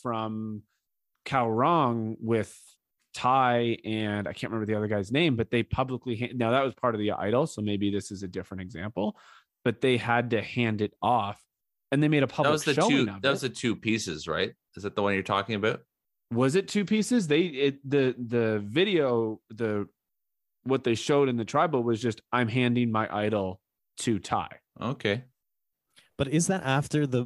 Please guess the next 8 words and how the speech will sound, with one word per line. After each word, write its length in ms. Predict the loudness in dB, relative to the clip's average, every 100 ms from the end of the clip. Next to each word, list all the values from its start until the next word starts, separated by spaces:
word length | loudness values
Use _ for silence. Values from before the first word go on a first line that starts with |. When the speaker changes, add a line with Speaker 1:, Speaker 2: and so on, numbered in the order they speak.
| -2
Speaker 3:
votes 320 | 0 0 0 -2
are 220 | -2 -2
beginning 640 | -2 -2 -2 0 -2 -2 -2
to 120 | -4
be 140 | -2 -2
read? 360 | 0 -2 -4 -10 _ _ _ _ _ _ _ _ _ -2
Speaker 1:
That 200 | 0 2
was, 160 | 2